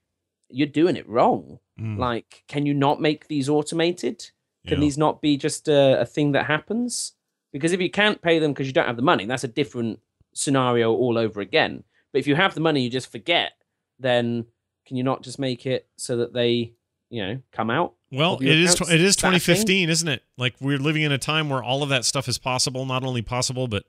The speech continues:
Speaker 2: but trackable and sensible and also secure. Yeah, it's a great question. Like, this,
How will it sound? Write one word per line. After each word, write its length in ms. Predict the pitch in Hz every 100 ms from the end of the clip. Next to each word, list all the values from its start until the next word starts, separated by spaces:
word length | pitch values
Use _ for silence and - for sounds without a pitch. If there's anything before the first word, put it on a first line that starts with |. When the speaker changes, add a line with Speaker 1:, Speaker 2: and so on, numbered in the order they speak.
| _
Speaker 2:
but 240 | 85 -
trackable 560 | - 123 131 143 131 131
and 240 | 104 87 82 -
sensible 540 | - 135 135 127 135
and 80 | 113
also 280 | 107 104 107
secure. 600 | 90 - - 127 135 135 - _ _ _ _ _ -
Yeah, 200 | - 131
it's 140 | 143 -
a 80 | 120
great 260 | 110 131
question. 460 | 156 139 - 98 95 _
Like, 220 | 107 - -
this, 300 | 117 127